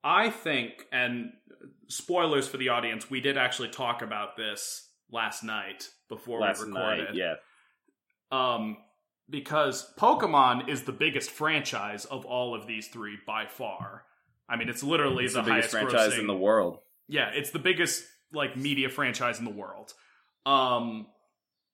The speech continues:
Speaker 1: but that influence goes beyond just trading cards. And I don't know how big just the trading card aspect of Pokemon is. Um,
Speaker 2: Mm-hmm.
Speaker 1: Yu-Gi-Oh! is a little bit more niche,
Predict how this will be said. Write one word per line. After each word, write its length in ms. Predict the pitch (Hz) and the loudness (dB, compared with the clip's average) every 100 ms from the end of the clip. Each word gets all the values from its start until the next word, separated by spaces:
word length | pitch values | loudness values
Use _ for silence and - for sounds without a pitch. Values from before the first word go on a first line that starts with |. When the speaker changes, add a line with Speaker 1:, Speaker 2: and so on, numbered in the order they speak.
| _ _ _ | _ _ _
Speaker 1:
but 520 | 196 214 123 - - - _ _ _ _ _ _ _ _ _ _ _ _ 131 107 | 6 8 8 4 -6 -12 _ _ _ _ _ _ _ _ _ _ _ _ -20 -6
that 340 | 139 143 143 - - | 0 4 4 0 -6
influence 680 | 151 147 127 139 127 113 123 | -6 -6 -4 -2 -2 -4 -4
goes 360 | 123 131 120 | -2 -2 -2
beyond 500 | 104 120 123 120 110 - | -2 0 2 2 0 -4
just 340 | 117 110 - | -4 -4 -6
trading 380 | - 117 104 95 | -6 -6 -8 -14
cards. 640 | - 90 - 131 - - - _ _ _ _ | -14 -14 -14 -14 -14 -14 -18 _ _ _ _
And 120 | 120 117 | -2 4
I 100 | 131 | 4
don't 140 | 139 | 4
know 140 | 131 | 0
how 300 | 120 131 120 123 | 2 2 2 2
big 360 | 120 107 104 | 0 -2 -8
just 400 | - 123 120 - | -8 -4 -4 -6
the 80 | 117 | -10
trading 420 | - 131 113 104 104 | -8 -6 -6 -8 -12
card 280 | - 104 95 | -12 -10 -12
aspect 420 | 92 - - - | -14 -16 -18 -18
of 120 | 107 | -18
Pokemon 560 | - 95 - - - - - 107 | -14 -14 -14 -18 -18 -20 -20 -16
is. 240 | 143 - - _ _ _ _ _ _ | -14 -14 -16 _ _ _ _ _ _
Um, 500 | 117 113 107 101 98 101 _ - | -2 0 0 -2 -4 -14 _ -16
Speaker 2:
Mm-hmm. 60 | 107 | -14
Speaker 1:
Yu-Gi-Oh! 1000 | 92 110 202 226 170 127 110 104 104 123 - _ _ _ _ | -12 -6 -4 -2 0 0 0 -4 -8 -10 -14 _ _ _ _
is 140 | 131 127 | -4 -4
a 20 | |
little 300 | 113 165 202 | -2 2 4
bit 180 | 147 135 | 4 0
more 200 | 123 120 | -2 -2
niche, 640 | 110 117 127 104 107 - | -2 -2 -4 -4 -8 -10